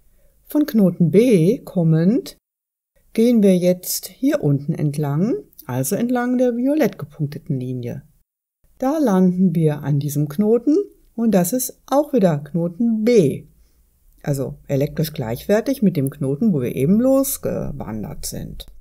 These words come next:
Ähm, weil nämlich zwischen diesen beiden Knoten hier nichts ist, deswegen sind die also elektrisch gleichwertig.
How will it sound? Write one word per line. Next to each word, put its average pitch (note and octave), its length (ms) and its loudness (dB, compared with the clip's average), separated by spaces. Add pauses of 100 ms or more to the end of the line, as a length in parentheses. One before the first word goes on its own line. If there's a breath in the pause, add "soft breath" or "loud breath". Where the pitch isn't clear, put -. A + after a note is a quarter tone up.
(800)
Ähm, D3+ 540 -2
weil D#3 300 0
nämlich C4 260 2
zwischen F#3 320 0
diesen D#3+ 260 2
beiden D#3 300 0
Knoten D3+ 480 -2
hier G3 320 4
nichts F3+ 380 0
ist, - 420 0
deswegen D#3 380 -2
sind B3 220 -2
die E4+ 120 -8
also C3+ 240 -4
elektrisch F#3 720 -4 (300)
gleichwertig. C#3 960 -4